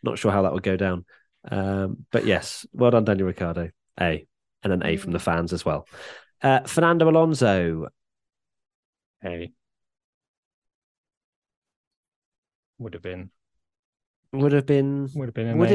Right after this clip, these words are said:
Speaker 1: it, would,
Speaker 3: yeah.
Speaker 1: would have given, no, I wouldn't have given an A, B.
Speaker 2: Not for, where do you think you would have finished? Eighth?
Speaker 1: I think he would have finished eighth, and I would not have given him an A for that, I don't think.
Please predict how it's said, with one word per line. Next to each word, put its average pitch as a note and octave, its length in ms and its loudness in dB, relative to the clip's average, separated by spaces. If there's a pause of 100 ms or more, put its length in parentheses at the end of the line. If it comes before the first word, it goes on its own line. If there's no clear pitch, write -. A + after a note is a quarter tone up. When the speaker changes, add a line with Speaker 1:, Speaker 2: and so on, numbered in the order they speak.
Speaker 1:
it, D3+ 60 -4
would, G3+ 260 6
Speaker 3:
yeah. - 120 -12
Speaker 1:
would F3+ 120 -6
have F#3+ 180 -4
given, D#3+ 200 -2
no, A2+ 120 4
I A2 80 4
wouldn't A2+ 180 2
have F#2+ 80 -6
given E2+ 180 -8
an F2 80 -4 (120)
A, E2+ 60 -4
B. F2+ 300 0 (2250)
Speaker 2:
Not C4 220 -6
for, A3 380 -2
where B3+ 180 2
do C4 80 0
you C4+ 40 2
think C4+ 140 2
you C4+ 60 4
would C4 60 4
have C4 80 -2
finished? C4+ 260 0
Eighth? G#3+ 440 0
Speaker 1:
I G2+ 40 -4
think B2+ 160 -4
he B2+ 40 4
would A2+ 100 6
have F#2+ 40 -4
finished F#2+ 240 -2
eighth, F2 280 -6
and F2 60 -4
I E2+ 40 -2
would F2 180 -4
not F2+ 120 -2
have - 60 -14
given F2+ 180 -4
him E2+ 60 -6
an E2 80 -4
A E2+ 120 -4
for - 120 -10
that, - 160 -6
I - 20 -12
don't - 140 -10
think. - 160 -10